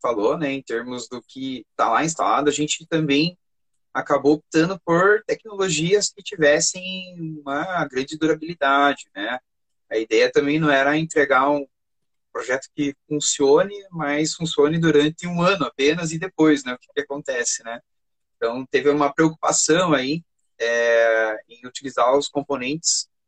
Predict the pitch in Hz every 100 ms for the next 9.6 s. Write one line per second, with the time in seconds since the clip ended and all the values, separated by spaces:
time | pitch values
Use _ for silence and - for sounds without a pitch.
0 | _ _ _ - 151 175 190 - 147 151
1 | 175 165 160 156 147 156 214 165 - _
2 | - _ _ - 147 156 - _ - 117
3 | 139 160 156 156 - 147 147 127 - _
4 | _ - 143 143 143 151 151 151 143 139
5 | 147 139 139 _ _ _ 123 123 123 147
6 | 139 131 127 143 151 147 - _ _ 139
7 | 147 143 139 131 127 151 147 147 131 127
8 | 139 139 - 143 147 135 127 - 160 147
9 | 135 147 143 127 123 -